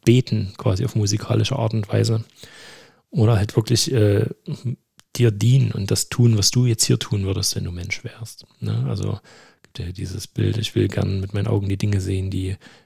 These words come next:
in, in meinen Mitmenschen, die Jesus in meinen Mitmenschen sieht. Ich will mit meinen Händen die Dinge tun, die er gern tun würde, wenn er jetzt hier wäre. Ähm, und ich will die Wege gehen, die er gehen würde. Ne?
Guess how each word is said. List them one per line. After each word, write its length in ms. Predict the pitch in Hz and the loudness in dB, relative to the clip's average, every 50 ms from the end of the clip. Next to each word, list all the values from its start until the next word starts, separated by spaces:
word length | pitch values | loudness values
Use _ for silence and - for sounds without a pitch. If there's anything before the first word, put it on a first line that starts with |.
| _ _ | _ _
in, 180 | _ 107 101 107 | _ -2 -2 0
in 200 | 117 113 98 98 | 0 0 0 2
meinen 160 | 98 95 98 | 2 2 2
Mitmenschen, 500 | 101 98 - 110 101 98 98 - - 101 | 0 2 2 2 2 2 2 0 0 0
die 80 | 98 95 | 0 2
Jesus 340 | 98 98 101 - 117 101 95 | 2 2 2 2 0 0 -2
in 100 | 101 98 | -2 -2
meinen 160 | 95 95 101 | -2 -2 -4
Mitmenschen 440 | 98 101 - 107 101 98 - 107 101 | -4 -6 -6 -8 -8 -6 -4 -2 -2
sieht. 240 | - - 101 98 - | 0 0 -2 -6 -6
Ich 120 | - - | -4 -2
will 80 | 113 98 | -2 -2
mit 160 | 95 90 - | 0 -2 -2
meinen 120 | 101 95 | -2 0
Händen 280 | - 101 101 98 - 110 | 0 0 0 0 0 -2
die 100 | 101 98 | -2 0
Dinge 220 | - 104 101 95 | -2 -2 -4 -4
tun, 240 | - - 110 104 98 | -2 -2 -2 -2 0
die 140 | - - - | 0 0 2
er 140 | 113 110 110 | 2 2 2
gern 380 | - - - - 117 107 101 | -2 -10 -8 -6 -6 -6 -6
tun 320 | - - - 113 104 104 101 | -8 -4 -4 -2 -2 0 0
würde, 300 | 104 104 104 104 104 101 _ _ - | 0 0 0 -2 -2 -6 _ _ -10
wenn 120 | 110 110 117 | -8 -8 -4
er 140 | - 101 | -2 -2
jetzt 280 | 101 98 95 - - - | -2 -2 -2 -6 -10 0
hier 180 | - 110 104 101 | 2 2 2 2
wäre. 320 | 104 101 101 101 101 101 _ _ - - - - - - - - _ _ _ _ _ - | 2 0 0 -2 -4 -6 _ _ -20 -20 -20 -20 -20 -20 -20 -20 _ _ _ _ _ -2
Ähm, 240 | - 95 92 95 98 | -2 0 0 0 -2
und 120 | 98 98 | -2 -2
ich 80 | - 101 | 2 4
will 100 | 104 98 | 4 4
die 160 | 95 98 92 | 4 4 4
Wege 240 | 101 101 98 98 95 | 4 2 2 0 2
gehen, 240 | 98 104 98 95 98 | 4 4 4 6 4
die 140 | 101 - | 0 2
er 140 | - 107 107 | 2 0 0
gehen 260 | 101 98 95 92 - - | 2 0 -2 -2 -4 -6
würde. 260 | 110 110 - - 107 - _ _ _ _ _ _ _ _ _ _ _ _ _ _ _ _ _ _ - _ _ - | -8 -8 -8 -10 -14 -16 _ _ _ _ _ _ _ _ _ _ _ _ _ _ _ _ _ _ -20 _ _ -6
Ne? 160 | 120 110 107 | -4 -4 -4